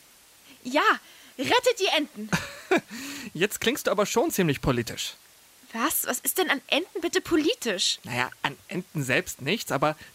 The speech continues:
Speaker 2: Tiere retten ist schon eine Form von Aktivismus. Wenn die Politik nichts macht, muss man eben selbst tätig werden.
Speaker 1: Stimmt. Das erinnert mich daran,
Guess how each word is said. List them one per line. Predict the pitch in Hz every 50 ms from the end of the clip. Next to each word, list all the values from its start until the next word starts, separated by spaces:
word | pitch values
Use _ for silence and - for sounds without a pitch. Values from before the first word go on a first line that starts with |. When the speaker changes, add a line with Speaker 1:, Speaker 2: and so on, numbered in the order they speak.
| -
Speaker 2:
Tiere | - - 175 220 262 - 226 202
retten | 240 - - -
ist | 220 220 208 -
schon | - 202 302 392
eine | - 196 156 135
Form | - 143 131 127
von | 135 135 113
Aktivismus. | - - - - 123 104 110 113 - 110 - - - - - - - - - - - - - - -
Wenn | - 85 107 127 139 151
die | 151
Politik | - 170 151 147 - 170 - -
nichts | 135 127 - -
macht, | 208 247 294 - - -
muss | 175 202 -
man | - - 156
eben | - 151 156 147
selbst | 120 135 123 - - -
tätig | 143 117 - 113 -
werden. | - 101 95 101 95 - - - - - _ - - - - - - - _ _ _ - _ -
Speaker 1:
Stimmt. | - - - - - - 381 370 311 233 208 202 - - - - - - - - - - - - - - - - - -
Das | - 269 - -
erinnert | 285 277 262 - - - 269 311 381 427 392
mich | 311 285 247 -
daran, | - 214 190 202 233 247 277 311 302